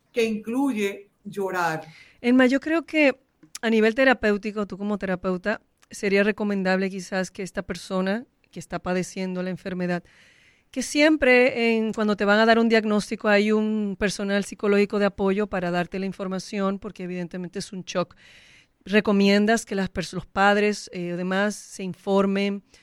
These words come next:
Speaker 2: se asesoren con un psicólogo, ¿verdad? Para que así puedan enfrentar esta situación con mayor estrategia, eh, de comunicación.
Speaker 1: La respuesta es sí. Cuando se habla de tanto de psicología como de psicopedagogía,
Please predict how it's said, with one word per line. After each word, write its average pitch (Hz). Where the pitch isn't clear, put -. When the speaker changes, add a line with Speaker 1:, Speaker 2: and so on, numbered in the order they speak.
Speaker 2:
se -
asesoren 202
con 185
un 190
psicólogo, 196
¿verdad? 202
Para 175
que 185
así 202
puedan 196
enfrentar 185
esta 196
situación 190
con 185
mayor 180
estrategia, 180
eh, 175
de 175
comunicación. 175
Speaker 1:
La 233
respuesta 269
es 330
sí. 180
Cuando 202
se 220
habla 277
de 285
tanto 233
de 226
psicología 208
como 220
de 190
psicopedagogía, 214